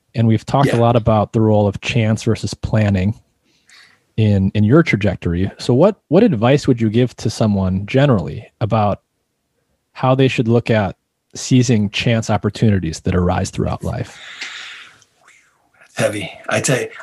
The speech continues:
Speaker 2: I, I've been in this position a few times, Nick, where I give advice and then I get an email later and says, "Yeah, I'm giving up engineering for art." And I'm like, "Oh, <laughs> shh, uh-oh." <laughs> You know, just don't tell your parents where you heard that.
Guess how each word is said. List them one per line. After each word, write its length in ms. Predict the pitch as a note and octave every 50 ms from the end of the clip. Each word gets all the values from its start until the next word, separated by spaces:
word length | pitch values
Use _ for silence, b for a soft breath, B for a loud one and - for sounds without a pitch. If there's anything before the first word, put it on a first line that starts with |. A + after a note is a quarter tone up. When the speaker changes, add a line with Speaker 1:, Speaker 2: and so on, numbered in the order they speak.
| B
Speaker 2:
I, 160 | - B2 C#3 - -
I've 120 | B2+ A#2+
been 140 | C3 D#3 E3
in 80 | D#3
this 160 | D3 C#3 C3+ -
position 400 | - A#2+ C3+ D3 C#3 - C3+ B2
a 40 |
few 180 | A#2 - C3+ A#2+
times, 280 | - C3 A#2+ A2 - B2
Nick, 220 | B2+ B2+ B2 -
where 80 | A2+ G2+
I 60 | -
give 280 | - - - - C3+
advice 280 | - - A#2+ B2+ B2 -
and 80 | A2+ A#2
then 80 | A2+
I 60 | A#2+
get 140 | A2 A#2 B2
an 80 | A#2+ A#2+
email 320 | B2+ C3 C3+ C3+ B2 A2+
later 200 | A2 B2 B2+ A#2+
and 80 | A#2 A2+
says, 260 | - B2+ A2+ - B B B B B B B
"Yeah, 140 | A3+ A#3 A3+
I'm 100 | A3 F3
giving 280 | F3+ A3+ A3 A3 G#3
up 140 | G3+ F#3+ G3
engineering 560 | G3+ G3 F3+ E3+ D#3 E3 G3 A3+ G3+ E3 C#3+
for 200 | C3+ - C#3+ C#3
art." 320 | - - F#3+ F3 - - - -
And 80 | C3
I'm 80 | C#3+ D3
like, 140 | C#3+ C#3 A#3 -
"Oh, 200 | D3 E3+ F#3 F3+
<laughs> 60 | -
shh, 600 | - - - - - - - - - - - - - - - -
uh-oh." 520 | - A3 - - - C#3+ C#3+ - - - - - -
<laughs> 580 | A3 F3 - - G#3+ - - - A3+ - - - -
You 140 | F3 D3+ -
know, 320 | - - C#3+ D3+ D3+ - B B D#3+ B B
just 200 | - G#3+ - -
don't 180 | G3+ F3+ E3 -
tell 140 | F#3+ E3+
your 160 | D#3+ D3+ D3 D3
parents 400 | - D#3 D#3 D3+ D3 C#3+ - C#3+
where 80 | C3+
you 140 | C3 A#2+ A2
heard 260 | - C3+ C3+ C3+ C3+
that. 260 | B2+ A2 - - -